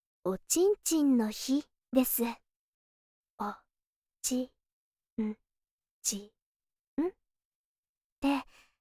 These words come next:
たくさん言いながらご奉仕します。ご主人様、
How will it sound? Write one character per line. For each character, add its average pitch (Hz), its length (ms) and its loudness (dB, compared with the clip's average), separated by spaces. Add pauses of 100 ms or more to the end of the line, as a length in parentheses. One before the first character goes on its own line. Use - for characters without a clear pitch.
(260)
た 254 560 0
く - 60 -8
さ 320 340 0
ん 330 40 2
言 339 160 2
い 349 60 4
な 349 140 6
が 339 100 6
ら 339 120 6
ご 339 160 4
奉 403 200 4
仕 381 160 4
し - 140 2
ま 277 120 2
す。 - 160 -4 (1700)
ご 214 120 -4
主 226 160 0
人 220 220 2
様、 202 460 -4